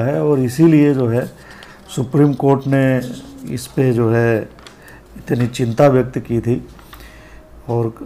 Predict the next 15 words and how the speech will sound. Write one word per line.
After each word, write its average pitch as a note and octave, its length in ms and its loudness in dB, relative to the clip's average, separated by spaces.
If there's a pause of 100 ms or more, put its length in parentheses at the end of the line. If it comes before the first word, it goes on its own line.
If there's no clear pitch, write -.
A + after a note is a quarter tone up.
(320)
कहा C3+ 300 4
था C#3 180 2
कि C3 100 -2
इतने C3 280 0
लोग A#2+ 300 0
तो B2 100 -6
सीमा A#2 380 0
या A2+ 180 2 (440)
आतंकी B2 460 0
हमले A2 300 -2
में G#2+ 180 -6
भी A2 240 -6 (240)
नहीं A#2 240 -2
मारे G#2+ 320 -6
जाते। - 360 -10